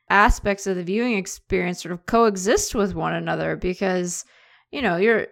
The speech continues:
you're a fan base that is prone to great joy and also easy catastrophizing. And I respect that. But I, I'm just curious, like, what does it feel like to watch them, given the fact that, you know, sometimes Rhys Hoskins, he just can't catch the ball, Bauman. He just can't catch it.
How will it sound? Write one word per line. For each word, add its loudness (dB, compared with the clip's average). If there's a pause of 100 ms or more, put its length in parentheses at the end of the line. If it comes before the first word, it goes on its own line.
you're 2
a 0
fan 2
base 4
that -2
is -2
prone 0
to -2 (120)
great 2
joy 2
and 2
also -2 (120)
easy 0
catastrophizing. -6
And -2
I 2
respect -2
that. -8 (120)
But 2
I, -2
I'm 2
just -6
curious, -2
like, -10
what 0
does -2
it -4
feel 2
like -2
to -6
watch 0
them, -14 (160)
given -10 (100)
the -6
fact -4
that, -8
you -2
know, -8
sometimes -2
Rhys 4
Hoskins, 0
he -4
just -4
can't 2
catch -2
the -2
ball, -2
Bauman. -2
He -8
just -8
can't 0
catch 0
it. 0